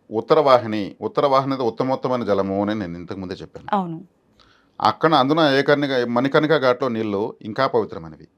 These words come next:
Speaker 2: మ్మ్.
Speaker 1: అంటే ఆ జలం యొక్క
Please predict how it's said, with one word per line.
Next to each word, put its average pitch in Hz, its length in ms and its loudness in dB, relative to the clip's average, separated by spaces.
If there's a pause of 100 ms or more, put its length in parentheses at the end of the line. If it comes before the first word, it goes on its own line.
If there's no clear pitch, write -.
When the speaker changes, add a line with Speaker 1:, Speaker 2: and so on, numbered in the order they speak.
(200)
Speaker 2:
మ్మ్. 190 160 -8 (300)
Speaker 1:
అంటే 135 580 2
ఆ 127 320 6
జలం 147 280 4
యొక్క 135 640 4